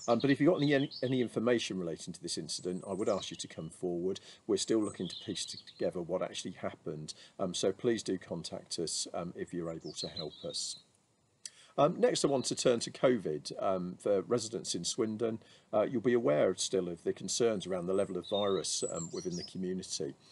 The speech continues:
Uh, we're continuing to work with Swindon Borough Council, um, and their team, but also other partners to help, um, contain that spread. Um, but it's never been more important, um, to ensure that we're all playing our part, adhering to the guidance on social distancing gatherings.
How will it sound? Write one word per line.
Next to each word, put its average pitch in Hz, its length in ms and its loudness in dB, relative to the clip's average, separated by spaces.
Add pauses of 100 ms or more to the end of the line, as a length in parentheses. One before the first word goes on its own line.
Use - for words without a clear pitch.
(240)
Uh, 101 100 6
we're 117 220 2
continuing 98 480 -6
to - 100 -8
work 82 280 -4
with 92 100 -10
Swindon 87 320 -6
Borough 82 180 -4
Council, 98 680 -2 (300)
um, 87 400 0
and 90 220 -6
their 98 240 0
team, 101 500 -2
but 101 140 0
also 98 340 0
other 92 160 0
partners 78 600 -8
to - 100 -12
help, 95 420 2 (320)
um, 90 180 2
contain 95 520 -2
that 85 180 -6
spread. 82 520 -2 (360)
Um, 101 220 4
but 127 140 2
it's 127 140 2
never 151 220 6
been 135 240 2
more 123 320 4
important, 82 880 -6
um, 90 180 -4
to - 120 -8
ensure 90 340 -4
that 101 140 -6
we're 101 140 -2
all 98 120 2
playing 85 380 -10
our 82 140 -16
part, - 480 0 (300)
adhering 113 420 2
to 98 100 -6
the 90 100 -6
guidance 87 480 -2
on 90 140 -2
social 82 440 -6
distancing 90 560 -8
gatherings. 82 720 -4